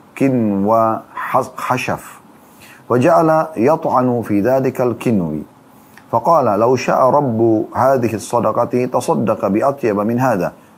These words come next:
Inna rabba hadhihi as-sadaqati ya'kulu hashafan yaumal qiyamah. Hadis ini diriwayatkan oleh Nasai dan ini lafaz beliau.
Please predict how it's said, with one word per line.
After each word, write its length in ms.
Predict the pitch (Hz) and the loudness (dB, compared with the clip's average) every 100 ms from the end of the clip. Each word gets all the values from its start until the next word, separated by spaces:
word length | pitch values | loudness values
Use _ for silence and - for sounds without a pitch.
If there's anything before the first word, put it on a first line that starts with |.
| - | -2
Inna 500 | 131 120 104 101 98 101 | 0 2 2 2 2 4
rabba 420 | 135 107 90 98 92 | 2 0 0 0 2
hadhihi 400 | 117 113 101 98 | 0 0 0 -4
as-sadaqati 640 | - 113 107 107 104 101 | -2 -2 0 -2 -2 0
ya'kulu 640 | 127 - 127 120 113 113 - - - - | 0 0 -2 0 0 -4 -16 -20 -18 -6
hashafan 720 | 110 127 - 110 104 120 113 95 | -2 -2 0 -2 0 -2 0 -2
yaumal 400 | 104 107 98 - | -2 -2 -4 -4
qiyamah. 480 | 95 82 73 - - - - - - - - | -6 -4 -6 -12 -20 -20 -20 -20 -20 -20 -10
Hadis 240 | 90 90 | -8 -4
ini 80 | 113 98 | -2 0
diriwayatkan 300 | 101 90 92 | -2 -2 -4
oleh 140 | 90 85 | -4 -4
Nasai 400 | 85 - 113 127 | -6 -4 -2 0
dan 160 | 92 | -2
ini 160 | 95 90 | -2 -4
lafaz 240 | 85 92 | -6 -8
beliau. 480 | 82 92 123 190 | -4 0 0 0